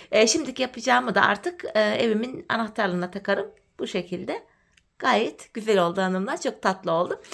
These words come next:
Şimdi dilerseniz birlikte yapalım. Başlayalım patiğimizi. Gördüğünüz gibi minnacık, minicik patik. Bu defa hanımlar elinizde böyle yarım az, az ipleriniz varsa çok az kalmış. O ipleri kullanabilirsiniz. Ben bu defa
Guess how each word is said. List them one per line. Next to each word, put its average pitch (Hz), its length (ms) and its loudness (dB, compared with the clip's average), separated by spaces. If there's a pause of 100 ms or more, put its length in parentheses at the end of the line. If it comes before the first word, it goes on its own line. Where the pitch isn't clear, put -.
(240)
Şimdi - 280 0
dilerseniz 233 580 2
birlikte 262 440 0
yapalım. 254 600 2
Başlayalım 175 580 2
patiğimizi. 175 560 -6 (380)
Gördüğünüz 202 460 -2
gibi 220 160 -10
minnacık, 214 600 -4 (160)
minicik 208 580 -6 (320)
patik. - 360 -4 (640)
Bu 453 80 2
defa 277 220 4
hanımlar 302 520 0
elinizde 294 500 0
böyle 311 160 -2
yarım 277 360 0
az, 285 220 0 (260)
az - 220 2
ipleriniz 262 540 -6
varsa 262 320 2
çok 240 200 -8
az 208 160 -8
kalmış. - 380 -4
O 320 80 0
ipleri 208 360 -2
kullanabilirsiniz. 233 920 -2
Ben 226 180 4
bu 185 80 -10
defa 247 360 2